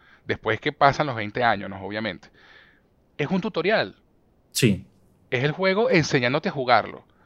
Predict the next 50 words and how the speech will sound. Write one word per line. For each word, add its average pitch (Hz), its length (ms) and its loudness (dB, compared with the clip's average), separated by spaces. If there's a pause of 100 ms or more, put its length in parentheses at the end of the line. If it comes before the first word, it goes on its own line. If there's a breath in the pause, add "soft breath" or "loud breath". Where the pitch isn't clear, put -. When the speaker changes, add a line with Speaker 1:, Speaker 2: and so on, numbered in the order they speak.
(360)
Speaker 1:
No 117 120 -2
te - 120 -2
pone 135 320 -4
zombie, 190 380 -2
no 156 60 -4
te 143 80 -6
pone 127 220 -6
clickers, 190 460 -4
no 147 80 -6
te 139 100 -6
pone 135 240 -6
runners. 180 420 -2 (380)
Estás 135 240 -4
peleando 170 320 -2
contra 113 320 -6
gente. 107 300 -4
¿Por - 160 -10
qué? 196 120 -4
Porque - 160 -6
estás 107 160 -6
aprendiendo 143 500 -4
las 139 120 -4
mecánicas 123 480 -2
del 104 120 -10
juego. 107 320 -8 (380 soft breath)
Speaker 2:
Pero 160 380 8
fíjate 143 480 6
lo 135 100 8
Speaker 1:
Es 127 100 10
una 120 180 6
misi-, - 80 0
Speaker 2:
interesante. 127 360 2
Speaker 1:
es 135 60 2
una, 160 260 2
es 131 140 -4
una, 147 200 -6 (840)
Speaker 2:
Fíjate 151 260 6
Speaker 1:
es, 175 60 8
Speaker 2:
lo 147 80 10
Speaker 1:
no, 131 40 10
lo 131 60 6
que 127 60 8
iba 123 80 8
a 131 40 6
decir, 139 180 2
Speaker 2:
interesante. 135 80 4
Speaker 1:
es 127 60 0
una 180 140 2
misión 175 440 0
que, 170 200 -4